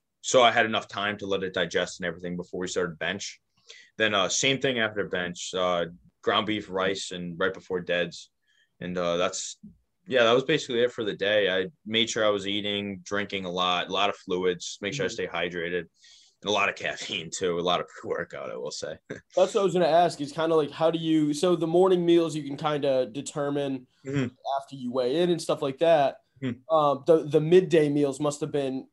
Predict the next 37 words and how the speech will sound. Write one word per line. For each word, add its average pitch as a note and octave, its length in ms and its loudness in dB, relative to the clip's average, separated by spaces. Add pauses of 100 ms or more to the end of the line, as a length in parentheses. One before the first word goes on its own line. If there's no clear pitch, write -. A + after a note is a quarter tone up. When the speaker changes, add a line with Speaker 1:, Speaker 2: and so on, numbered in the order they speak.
(140)
Speaker 2:
you, F#3+ 300 -4 (220)
were D#3+ 140 0
you F3+ 120 -4
kinda F#3 200 2
thinking E3+ 280 -2
about D#3 160 2
that D3+ 180 2
before? E3 300 2
Like, D3+ 140 2
"When D3 180 2
am C#3+ 80 0
I C#3 80 0
gonna C3 180 -4
get C3+ 180 -6
this B2+ 200 -6
in?" D#3 160 0
Did C#3+ 140 -4
you E3+ 140 -4
know D#3 340 4
beforehand C#3+ 800 -2 (380)
that C#3+ 240 2
you D#3 60 0
were D3 60 -2
gonna C#3+ 140 -2
have, C#3+ 260 0
like, C#3 140 -4
that C3+ 220 0
hour, C#3 300 4
hour C3 180 4
and C3 100 0
a - 20 -2
half B2+ 320 -6
break C3 300 -4
in C#3 120 -4
between C3 320 -6
each B2 200 -10
lift? - 360 -4